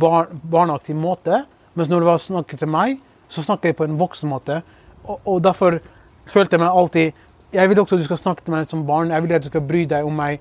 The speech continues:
sånn som du bryr deg om de barna. Fordi dere bryr dere om de fordi de er barn. Eh, og snak-, altså, trøster dem, støtter dem, alt det der. For dere vet de er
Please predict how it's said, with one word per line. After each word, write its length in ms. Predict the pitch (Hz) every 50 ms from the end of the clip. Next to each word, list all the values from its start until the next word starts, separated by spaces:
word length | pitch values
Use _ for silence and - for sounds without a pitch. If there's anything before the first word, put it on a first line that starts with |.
| - - -
sånn 160 | - 175 156
som 140 | 165 160 151
du 80 | 151 156
bryr 220 | 151 160 160 156 151
deg 80 | 135
om 100 | 139 147
de 80 | 143 143
barna. 380 | 143 151 143 139 139 143 165 165
Fordi 240 | - 175 165 170 160 - - - _ _ 160
dere 160 | 170 165 165
bryr 240 | 151 147 175 185 170 151 156
dere 160 | 143 147 143
om 80 | 147 147 - -
de 240 | 208 151 147 160 170
fordi 240 | - - 165 156 151
de 140 | 135 151 147
er 80 | 143 131
barn. 320 | 123 143 147 185 233 233 226 - - - _ _ _ _
Eh, 240 | - 160 151 151 156 160 -
og 80 | 165
snak-, 320 | - - - 180 - - - -
altså, 240 | - 165 143 170 165
trøster 480 | 156 - - 185 165 - - - 156 147
dem, 240 | 156 156 156 151 135 - - - _ _ - - _ _ _ - -
støtter 480 | - - - 170 170 - _ - 160 156
dem, 220 | 156 151 151 151 - - - - - - -
alt 220 | 175 170 165 -
det 80 | - 165
der. 100 | 170 185 160
For 120 | 175 160
dere 160 | 160 156 160
vet 200 | 156 165 160 143
de 40 | 151
er 120 | 147 147